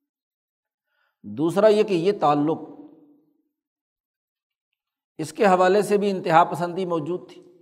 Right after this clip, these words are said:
بعض جنسی جانور عورت کے پخانے کے راستے سے اپنی خواہشات پوری کرتے تھے، جس کو لواطت کہا جاتا ہے،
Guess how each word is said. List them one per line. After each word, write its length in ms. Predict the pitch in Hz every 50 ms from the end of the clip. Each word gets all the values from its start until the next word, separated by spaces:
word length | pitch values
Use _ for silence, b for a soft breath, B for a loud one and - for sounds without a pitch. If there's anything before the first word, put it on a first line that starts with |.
| _ _ _ _ _ _ _ _ _ _ _ _ _ _ _ _ _ - 107
بعض 280 | 123 139 156 175 180 151 131 131
جنسی 320 | 160 165 160 - - 202
جانور 480 | 151 135 151 147 156 160 165 180 185 185 185 - - - - - - _ _ _ _ _ _ _ _ -
عورت 420 | 143 156 165 165 185 180 - -
کے 320 | - 175 160 139 123 - - - -
پخانے 400 | 151 135 120 151 170 175 196 208
کے 120 | 202 202 175
راستے 360 | 165 165 156 - - 185 170
سے 280 | 139 156 160 143 - - - - - _ _ _ _ _ _ _ _ _ _ _ -
اپنی 240 | 143 123 123 165 170
خواہشات 500 | - 147 156 156 143 - 156 160 175 170 - -
پوری 200 | 175 180 196 185
کرتے 320 | 196 170 151 - 175 165
تھے، 160 | - - 156
جس 180 | 147 139 131 -
کو 100 | - 147
لواطت 540 | 135 131 139 135 151 160 156 190 139 - -
کہا 160 | 151 139 135
جاتا 340 | 123 131 123 - - 117
ہے، 40 | 101